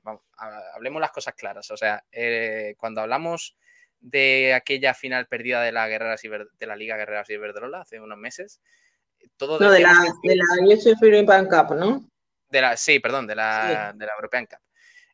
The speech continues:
Speaker 1: Eh, decíamos que, que fue un éxito, eh, por el, por el buen recibimiento que tuvo además en el pabellón.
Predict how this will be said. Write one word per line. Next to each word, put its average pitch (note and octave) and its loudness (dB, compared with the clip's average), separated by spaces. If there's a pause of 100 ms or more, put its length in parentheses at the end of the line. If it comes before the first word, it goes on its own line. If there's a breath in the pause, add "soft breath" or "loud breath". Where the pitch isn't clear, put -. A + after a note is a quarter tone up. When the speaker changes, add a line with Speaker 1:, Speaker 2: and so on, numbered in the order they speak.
Speaker 1:
Eh, B2 2
decíamos D3+ -8
que, C#3+ 2
que - -8
fue C#3 -4
un C#3+ -4
éxito, E3+ -6 (640)
eh, A#2+ -2
por A#2 -6
el, G#2 -8 (300)
por G#2+ -10
el G2+ -10
buen A#2 -10
recibimiento C3 -8
que B2+ -10
tuvo B2 -6
además B2+ -6
en D#3 -10
el A#2 -8
pabellón. G2 -14